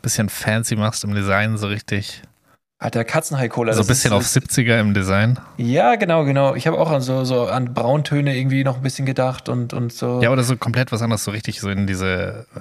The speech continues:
Speaker 1: keine Ahnung, ist gerade der Grand Prix in Miami und da ist alles in diesem, also Formel eins, ähm, da ist alles in diesem hellblau und dann noch irgendwie so orange für die Sonne und so und, und so stelle ich mir das auch vor, aber dann so in diesem siebziger mit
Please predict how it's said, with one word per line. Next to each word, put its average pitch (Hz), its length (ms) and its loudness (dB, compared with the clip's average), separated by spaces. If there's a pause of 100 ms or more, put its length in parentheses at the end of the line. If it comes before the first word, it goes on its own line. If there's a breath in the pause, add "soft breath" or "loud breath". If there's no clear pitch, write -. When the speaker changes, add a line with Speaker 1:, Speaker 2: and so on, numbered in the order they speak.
(360 loud breath)
Speaker 1:
keine 101 200 -2
Ahnung, 104 60 0
ist - 120 -6
gerade 95 140 0
der 98 120 0
Grand 104 260 0
Prix 110 200 2
in 101 60 2
Miami 98 380 2
und 90 100 0
da 92 100 2
ist 95 120 -2
alles 104 260 -2
in 98 120 -2
diesem, 95 300 -2 (680 loud breath)
also 101 360 -2
Formel 95 300 -2
eins, 95 240 -2 (480 loud breath)
ähm, 95 640 -2 (300)
da 110 80 0
ist 104 100 -2
alles 104 220 -2
in 98 120 0
diesem 95 260 0
hellblau 98 760 2 (100)
und 95 160 0
dann 95 100 0
noch 95 140 -4
irgendwie 98 180 -2
so 98 160 -2
orange 98 520 0
für - 60 -4
die 101 100 0
Sonne 101 360 0
und 95 120 -4
so 101 220 0
und, 101 160 -2
und 101 260 -2
so 127 120 2
stelle 120 180 0
ich 107 60 0
mir 123 60 2
das 104 140 -2
auch 107 120 -2
vor, - 120 -6
aber 101 100 0
dann 107 160 0
so 107 60 0
in 101 80 -4
diesem 101 180 0
siebziger 107 440 0
mit 107 140 0